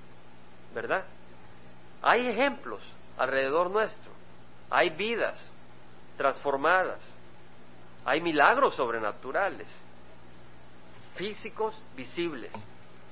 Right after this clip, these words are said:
Mi hijo fue sanado por el Señor, sobrenaturalmente. Yo recuerdo mi espalda en una ocasión fue sanada sobrenaturalmente del Señor. Yo te puedo dar testimonios personales.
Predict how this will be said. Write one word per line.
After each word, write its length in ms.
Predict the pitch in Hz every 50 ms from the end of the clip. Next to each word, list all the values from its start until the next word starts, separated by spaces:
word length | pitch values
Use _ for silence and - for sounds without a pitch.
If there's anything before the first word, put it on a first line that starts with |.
| - - 123
Mi 160 | 123 127 127
hijo 180 | 135 151 190 190
fue 120 | - 139 -
sanado 380 | - 117 110 113 113 113 113 -
por 180 | - 117 110
el 60 | 107
Señor, 400 | - - 120 113 131 175 202 208 - - - - - - - - - -
sobrenaturalmente. 1160 | 127 120 113 110 107 107 98 - - 107 107 101 104 104 110 139 180 185 165 - - - - - - - - - - - - - - - - - - - - - - - - - - - - - - - -
Yo 120 | - 120 120
recuerdo 480 | 131 135 - 147 143 143 151 160 147
mi 140 | 135 131 127
espalda 540 | 113 - - - 127 127 139 160 165 175 156
en 120 | 135 127
una 160 | 135 135 143
ocasión 520 | 147 147 - 156 - - - 147 160 - - -
fue 120 | - 135
sanada 420 | - - 139 127 127 127 135 147 160
sobrenaturalmente 1000 | - 151 135 127 120 117 113 110 - 123 117 113 113 113 110 113 120 - -
del 160 | 175 147 117 101
Señor. 460 | - - 120 135 165 190 180 120 107
Yo 120 | 120 131
te 80 | - -
puedo 200 | - 170 165 170
dar 60 | -
testimonios 520 | 156 139 - - 123 120 131 147 165 165
personales. 800 | - - 156 - - - 113 107 113 127 151 151 127 110 - -